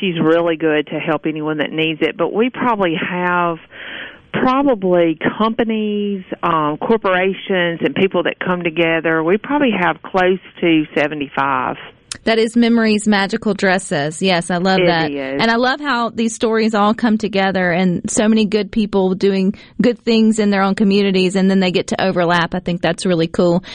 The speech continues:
Speaker 2: There's gotta be more churches listening to Good Things today, Michelle or Jim, who says, "Man, we could do that in our area." You've got New Albany, you've got Greenwood, we've got the rest of the state.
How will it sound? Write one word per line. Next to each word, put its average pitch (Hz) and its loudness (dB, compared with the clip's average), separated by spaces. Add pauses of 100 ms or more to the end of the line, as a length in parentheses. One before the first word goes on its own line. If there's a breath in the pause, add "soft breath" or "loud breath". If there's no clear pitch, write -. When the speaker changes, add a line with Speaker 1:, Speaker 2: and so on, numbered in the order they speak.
(160 loud breath)
Speaker 2:
There's - 2
gotta 339 0
be 339 0
more 233 2
churches 214 0
listening 185 0 (100)
to 190 2
Good 180 -2
Things 190 0
today, 180 2
Michelle 180 2 (100)
or 185 2
Jim, 190 2 (280 loud breath)
who 240 2
says, 220 -2
"Man, 277 2
we 240 2
could - -2
do 208 0
that 190 0
in 190 0
our 202 2
area." 190 2
You've 208 2
got 196 0
New 185 0
Albany, 233 2
you've 185 0
got 180 -2
Greenwood, 220 2
we've 170 0
got 190 -2
the 165 -2
rest 180 0
of - -12
the 190 0
state. 170 0